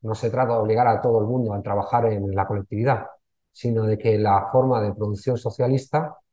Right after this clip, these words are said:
o comunista libertaria sea hegemónica. Y esto está relacionado también con la experimentación con formas de justicia revolucionaria.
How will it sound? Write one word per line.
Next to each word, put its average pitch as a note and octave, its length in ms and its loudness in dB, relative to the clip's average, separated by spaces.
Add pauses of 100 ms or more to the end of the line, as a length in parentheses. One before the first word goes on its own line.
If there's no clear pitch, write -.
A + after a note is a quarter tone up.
(140)
o A2 100 -6
comunista C3 560 2
libertaria C3+ 680 2 (260)
sea A2+ 260 -2
hegemónica. F2 720 -10 (680)
Y C#3 140 2
esto D3+ 160 2
está D3+ 180 4
relacionado D3 440 2
también D3 260 0
con C#3+ 100 0
la B2 60 0
experimentación A2+ 720 -4
con A#2 180 0
formas A2+ 260 0
de G#2 80 -6
justicia A2 480 -4
revolucionaria. F2+ 760 -6